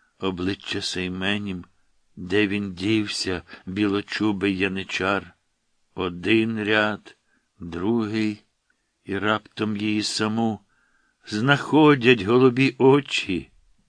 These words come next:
і підсвідомо вихоплюється з горла Марії тихий крик: «Меноглу!» Селім на мить зупинив коня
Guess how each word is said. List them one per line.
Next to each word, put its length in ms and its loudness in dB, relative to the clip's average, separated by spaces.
і 200 2
підсвідомо 1200 -2
вихоплюється 1000 0
з 100 -2
горла 480 2
Марії 600 2
тихий 580 -6
крик: 640 -6
«Меноглу!» 1200 4
Селім 540 -2
на 120 -2
мить 220 0
зупинив 600 -4
коня 520 -8